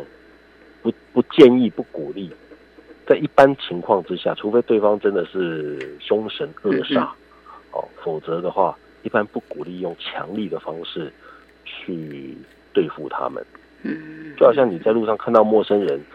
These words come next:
Speaker 1: 呃，人家也没有对你怎么样，你干嘛冲过去打他一拳呢？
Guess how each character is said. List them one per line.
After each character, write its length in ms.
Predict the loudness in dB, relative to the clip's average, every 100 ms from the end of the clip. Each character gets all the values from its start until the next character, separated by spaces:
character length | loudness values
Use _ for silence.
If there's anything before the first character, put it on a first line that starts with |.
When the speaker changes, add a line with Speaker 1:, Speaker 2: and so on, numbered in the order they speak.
| -20 -20 -20 -20 -20 -20 -12 -12 -10
Speaker 1:
呃， 80 | -16 -6
人 160 | 0 4
家 80 |
也 40 | 4
没 120 | 4
有 80 | 0
对 120 | 0
你 140 | -2
怎 100 | -4
么 120 | -6 -4
样， 160 | -4
你 80 | -4
干 120 | -2
嘛 80 | -2
冲 180 | -2 -6
过 100 | -6
去 80 | -6
打 160 | -6
他 160 | -4 -4
一 100 | -6
拳 320 | -10 -14 -14
呢？ 80 | -16